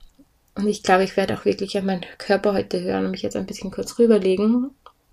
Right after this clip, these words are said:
Auch wenn es jetzt für die meisten faul klingt oder so, aber ich bin, wenn ich körperlich nicht da bin, bin ich geistig auch nicht da. Und das ist, ja, dann keine gute Kombi,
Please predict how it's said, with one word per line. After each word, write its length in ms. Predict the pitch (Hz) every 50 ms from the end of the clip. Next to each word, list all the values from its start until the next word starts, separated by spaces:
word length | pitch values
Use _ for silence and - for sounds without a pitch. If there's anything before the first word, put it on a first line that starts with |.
| - - -
Auch 180 | 202 196 202 220
wenn 100 | 208 208
es 120 | 202 202
jetzt 180 | 202 190 196 -
für 100 | - 185
die 80 | 190
meisten 480 | 190 185 185 175 - 190 175 - 165 - _ _ _
faul 460 | - - 208 226 240 247 240 - - - _ _ _ _ _ _ _ _ _ _ _ -
klingt 440 | - - - 208 202 208 208 - - 196
oder 160 | 190 190 185
so, 220 | 185 208 202 214
aber 480 | - 196 190 185 185 185 185 185 - - _ _ _ _ _ _ _ _ _ _ _ _ _ _ _ _ _ _ _ _ _ _ _ _ _ _ _
ich 180 | - 196 - -
bin, 260 | 233 226 233 233 233
wenn 120 | 233 233
ich 140 | 240 233 -
körperlich 400 | - 254 269 269 262 247 233 226
nicht 180 | 226 220 - -
da 100 | 208 202
bin, 140 | 208 208
bin 100 | 202 196
ich 120 | 190 - -
geistig 380 | 190 185 170 - - - -
auch 80 | - 160
nicht 240 | 165 170 - - -
da. 220 | - - 160 - _ _ _ _ _ _ _ _ _ _ _ _ _ _ _ _ _ _ _ _ _ _ _ _ _ _ _ - - - - -
Und 100 | 196 190
das 120 | 190 170 180
ist, 520 | 175 156 - - - - - - - - _ _ _ _ _ _ _ _ _ -
ja, 300 | 165 160 160 170 - - _ _ _ _ _ _ _ _ _ -
dann 360 | 190 190 185 185 180 180 -
keine 360 | - - - 190 196 196 196
gute 320 | - - 208 208 208 196
Kombi, 560 | 202 - - 190 185 196 208 196 190 190 196